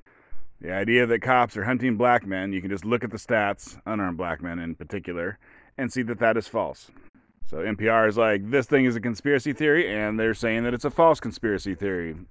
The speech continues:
So is it? You know, so is a secret, shadowy group of powerful people trying to replace whites in America with br-, black and brown immigrants?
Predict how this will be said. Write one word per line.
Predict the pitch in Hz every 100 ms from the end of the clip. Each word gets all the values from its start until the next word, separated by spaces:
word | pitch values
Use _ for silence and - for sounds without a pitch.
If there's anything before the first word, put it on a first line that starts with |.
| _
So | - 117 113
is | - 160 92
it? | 82 - - - - - - - _ _ -
You |
know, | 87 -
so | 95
is | 92
a | 90
secret, | - - 123 - 110 -
shadowy | - 123 123 117 113 113 110 98 - _ _ _ _ -
group | 76 113 127 110
of | 104
powerful | - 120 120 107 110
people | 117 123 - 110 101 87
trying | - 117 120 123
to | 113
replace | 107 - 120 117 - - - _ _ _ _ - - _ _
whites | 85 117 127 -
in | 117
America | 110 120 120 107 110 107
with | 104 98 95 85 - - _ _ _ _ _ _ _ _
br-, | - 107
black | 110 113 120
and | 113
brown | 101 117 113 107
immigrants? | 131 113 92 95 110 -